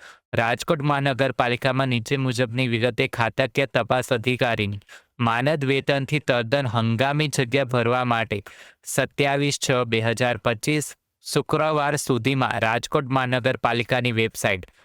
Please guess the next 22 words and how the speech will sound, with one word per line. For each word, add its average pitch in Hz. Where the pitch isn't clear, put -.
આર 117
એમ 127
સી 147
જી 123
ઓ 127
વી 139
ડોટ 131
ઇન 131
પર 139
ઓનલાઈન 135
અરજીઓ 135
મંગાવવામાં 120
આવે 107
છે. 113
જગ્યાનું 151
નામ 139
છે 156
ખાતાકીય 127
તપાસ 123
અધિકારી. 104
જગ્યા 131
છે 143